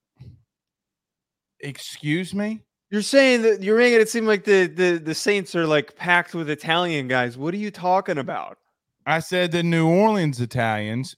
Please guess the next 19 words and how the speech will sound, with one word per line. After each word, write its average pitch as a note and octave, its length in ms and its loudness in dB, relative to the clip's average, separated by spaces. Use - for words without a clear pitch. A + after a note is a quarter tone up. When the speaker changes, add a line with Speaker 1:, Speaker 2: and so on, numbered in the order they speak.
Speaker 1:
beat C#3+ 340 -6
the C#3+ 180 -2
New D3 140 -2
York. F3 420 -2
How F#3 100 -4
many G#3 200 -4
New, F#3 260 -4
how G3 140 -2
many G3+ 180 0
Italians F#3+ 560 -4
is E3 140 -6
on? F3+ 320 2
We D3+ 180 -2
Speaker 2:
We F3+ 40 2
Speaker 1:
got G3+ 140 6
Speaker 2:
got, D3 80 6
we E3 60 4
Speaker 1:
one G3 100 4
Speaker 2:
got D#3+ 100 2